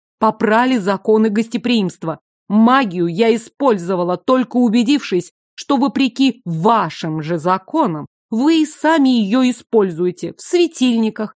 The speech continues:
замаскированных под свечи и факелы, в отопительной системе, которая пронизывает дом от подвала до крыши, в печках на кухне, где готовится обед для членов семьи и гостей,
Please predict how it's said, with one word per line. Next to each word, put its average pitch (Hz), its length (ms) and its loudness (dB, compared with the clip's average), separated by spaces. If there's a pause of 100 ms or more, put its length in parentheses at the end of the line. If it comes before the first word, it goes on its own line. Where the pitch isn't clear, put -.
(140)
замаскированных 247 1000 2
под 202 200 -2
свечи 208 420 -2
и 226 60 0
факелы, 185 540 -4 (340)
в 196 80 -2
отопительной 294 720 2
системе, 220 640 0
которая 226 540 0
пронизывает 214 840 0
дом 233 260 2 (180)
от 214 220 -4
подвала 208 540 0
до 208 160 -2
крыши, - 440 -6 (240)
в - 240 -20
печках 285 640 0
на 202 160 -2
кухне, 185 540 -6 (120)
где 190 300 0
готовится 220 720 0
обед 202 420 -2
для 196 320 -2
членов 226 480 0
семьи 226 380 2
и 240 40 0
гостей, 214 540 -2